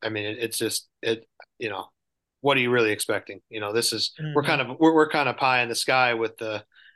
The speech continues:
Speaker 1: with the potential of, of, uh, college football playoff. I mean,
Speaker 2: Oh, yeah, yeah.
Speaker 1: you, you would have to run the table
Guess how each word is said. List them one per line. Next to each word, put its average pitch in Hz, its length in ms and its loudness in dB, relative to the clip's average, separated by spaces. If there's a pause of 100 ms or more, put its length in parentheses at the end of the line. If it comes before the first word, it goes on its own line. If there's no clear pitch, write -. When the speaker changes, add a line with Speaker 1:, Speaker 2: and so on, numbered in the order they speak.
(140)
Speaker 1:
with 117 120 0
the 117 100 2
potential 117 840 -2
of, 107 180 -4 (140)
of, 104 320 -6
uh, 101 280 -4 (420)
college 117 220 0
football 107 280 -4
playoff. 104 420 -2
I 113 40 -6
mean, 104 280 -10 (400)
Speaker 2:
Oh, 147 200 10
yeah, 131 220 6 (160)
yeah. 117 60 -4
Speaker 1:
you, 139 240 0
you 151 180 6
would 151 100 6
have 139 180 4
to 127 80 0
run 123 180 4
the 110 80 -6
table 107 520 -2